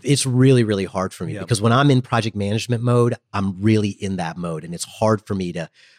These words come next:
Speaker 1: um, be, an, be, excuse me, be emotionally available because you have to make a lot of decisions very, very quickly as a project manager to deal with whatever fire is going on right now and do it from a place,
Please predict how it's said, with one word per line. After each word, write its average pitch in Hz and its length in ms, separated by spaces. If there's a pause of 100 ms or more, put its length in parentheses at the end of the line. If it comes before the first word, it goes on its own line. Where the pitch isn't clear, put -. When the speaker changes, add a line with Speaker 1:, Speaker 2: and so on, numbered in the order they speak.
(160)
Speaker 1:
um, 90 340 (260)
be, 98 240
an, 92 140 (300)
be, 92 260 (680)
excuse 107 320
me, 90 120
be 98 420 (160)
emotionally 95 1040
available 82 680 (220)
because 202 200
you 226 40
have - 80
to 180 60
make 151 160
a 120 40
lot 113 180
of 92 40
decisions 98 540 (600)
very, 139 260
very 117 140
quickly 135 280
as 92 60
a 98 60
project 95 360
manager 92 500 (260)
to 98 520 (100)
deal 113 240
with 107 140
whatever 98 300
fire 104 360
is 90 100
going 98 200
on 90 80
right 87 220
now 98 360 (120)
and 98 280
do 123 140
it 113 120
from 101 140
a - 40 (120)
place, - 380